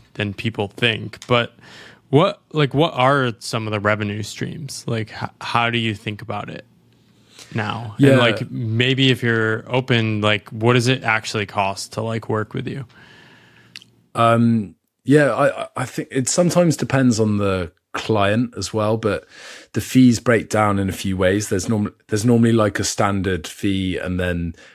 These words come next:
Speaker 2: a usage period, and maybe they'll pay for exclusivities. You can't work with a rival for a certain amount of time.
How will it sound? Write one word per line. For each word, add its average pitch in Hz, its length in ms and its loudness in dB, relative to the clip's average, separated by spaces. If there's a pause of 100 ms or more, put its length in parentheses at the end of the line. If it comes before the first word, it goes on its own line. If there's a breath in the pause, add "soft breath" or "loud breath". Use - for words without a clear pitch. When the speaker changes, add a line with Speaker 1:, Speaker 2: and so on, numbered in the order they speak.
Speaker 2:
a 104 80 -2
usage 101 580 0
period, 92 600 0 (140)
and 92 200 -4
maybe 98 260 -2
they'll 92 180 2
pay 90 260 -2
for 92 180 -2
exclusivities. 95 1000 -4
You 95 80 -8
can't 82 280 -6
work 85 180 -2
with 78 120 -8
a 85 60 -4
rival 87 500 -2
for - 160 -10
a 85 40 -6
certain 85 260 -4
amount 78 240 -6
of - 20 -20
time. 87 480 -6